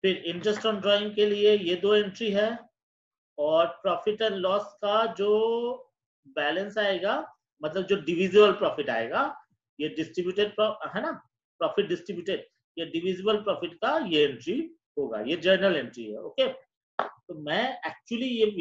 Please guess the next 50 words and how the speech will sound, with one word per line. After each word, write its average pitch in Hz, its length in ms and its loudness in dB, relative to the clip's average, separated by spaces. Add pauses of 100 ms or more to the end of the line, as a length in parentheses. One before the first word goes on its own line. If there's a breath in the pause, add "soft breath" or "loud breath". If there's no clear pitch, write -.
(180)
ये 151 260 -6
आज 175 240 0
जो 214 160 2
मैं 208 140 -2
slide 165 380 -2
लेकर 180 300 -4
आया 147 220 0
हूँ 196 200 -8
ये 185 140 0
तुम 202 200 -6
लोगों 208 280 6
को 220 160 -2
materials 180 600 2
देने 165 260 -2
के 135 140 -8
लिए 127 280 -4
कि - 680 -20
थोड़ा 202 220 -2
materials 175 540 0
को 220 140 -2
समझ 202 460 -2
के 208 140 2 (180)
copy 196 240 0
में 208 140 2
उतार 131 360 0
लेना, 98 140 -6
ठीक - 520 -12
है, 247 80 -2
इसलिए 233 380 0
मैं 233 200 0
actually 196 380 0
ये 185 80 2
वीडियो 151 260 -2
लेकर 135 260 0
आया 110 140 -4
हूँ, 107 80 -12
ठीक 185 160 -8
है। 214 100 -2 (540 soft breath)
जब - 240 -6
तक 233 160 -2
sums 208 400 -4
नहीं 254 140 -2
बनाऊंगा 220 380 0
ना 247 100 -2
ये 208 140 4
clear 180 340 0
नहीं 175 180 -4
होने 131 200 -4
वाला 101 220 -6
है - 80 -20